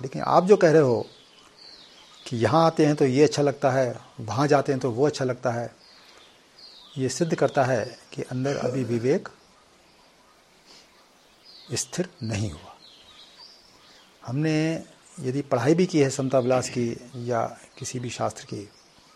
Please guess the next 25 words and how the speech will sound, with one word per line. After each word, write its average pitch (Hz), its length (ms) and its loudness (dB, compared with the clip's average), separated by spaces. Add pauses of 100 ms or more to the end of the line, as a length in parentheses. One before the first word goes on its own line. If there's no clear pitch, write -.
(1040)
तो 156 80 -4
उसको 156 200 2
गहराई 123 280 4
से 156 120 -2
समझने 127 400 -2
की 123 100 -4
कोशिश - 300 -10
नहीं 92 160 -14
की, - 200 -20 (400)
क्योंकि 135 200 -10
महाराज 127 320 -2
जी 165 100 4
ने 170 120 0
इतना 170 340 2
डिटेल्ड 170 520 6
एनालिसिस 151 560 0
किया 139 200 0
है 113 240 -6
समता 117 300 -4
विलास 113 240 -4
के - 80 -12
अंदर 104 260 -10 (640)
हर 202 160 12
पहलू 156 260 10
पर, - 160 -4